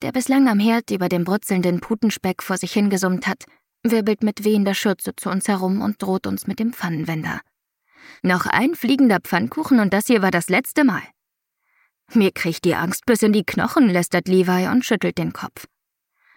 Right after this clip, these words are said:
„Lass es nur drauf ankommen, Bürschchen“, sagt Dad mit einem herausfordernden Lächeln, als Mom in die Küche geschneit kommt und das Duell im Keim erstickt. Automatisch wirft Dad einen Blick auf die Uhr in der Ecke,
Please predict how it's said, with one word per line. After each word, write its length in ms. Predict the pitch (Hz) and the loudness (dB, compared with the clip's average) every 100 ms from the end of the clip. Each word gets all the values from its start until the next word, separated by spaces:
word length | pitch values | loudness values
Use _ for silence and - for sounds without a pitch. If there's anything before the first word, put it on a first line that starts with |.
| _ | _
„Lass 240 | 185 175 | -2 -2
es 140 | 151 - | -2 0
nur 160 | 175 | 0
drauf 240 | 160 220 233 | 2 0 2
ankommen, 420 | 285 254 196 185 | 2 4 2 4
Bürschchen“, 460 | 180 170 - 180 180 | 2 0 -4 -6 -6
sagt 260 | 170 - | -6 -2
Dad 220 | 175 170 | -2 -2
mit 100 | 170 | -2
einem 220 | - 175 170 | -2 0 0
herausfordernden 760 | 175 180 175 - 180 175 170 | 0 -2 -2 -2 0 0 0
Lächeln, 420 | 175 175 180 165 156 | 0 0 -2 -4 -6
als 240 | - - | -8 -4
Mom 280 | 175 175 175 | -2 0 0
in 120 | 165 | -2
die 80 | - | -4
Küche 260 | - 175 | -6 -4
geschneit 460 | 175 170 180 175 - | -4 -2 -2 -2 -4
kommt 480 | 180 170 - - - - | -6 -6 -8 -18 -16 -8
und 300 | 214 - - | -8 -8 -8
das 180 | 240 226 | -8 -4
Duell 360 | 254 - 175 | -4 -2 -2
im 200 | - 220 | -4 -6
Keim 320 | 226 - 180 190 | -6 -4 -4 -4
erstickt. 540 | 196 - - - - _ _ _ _ _ _ _ _ _ _ - - - - | -6 -8 -14 -16 -20 _ _ _ _ _ _ _ _ _ _ -20 -20 -20 -6
Automatisch 640 | - 254 247 226 269 - - | -2 2 4 2 -2 -8 -4
wirft 220 | 254 247 - | -4 -2 -2
Dad 280 | 196 208 | -2 -2
einen 300 | - 202 202 | -2 0 2
Blick 220 | 190 180 170 | 0 -2 -4
auf 120 | 175 | -4
die 200 | - - | -6 -4
Uhr 180 | 185 180 | -2 -2
in 100 | 180 | -2
der 200 | 180 - | -4 -8
Ecke, 240 | - - | -12 -16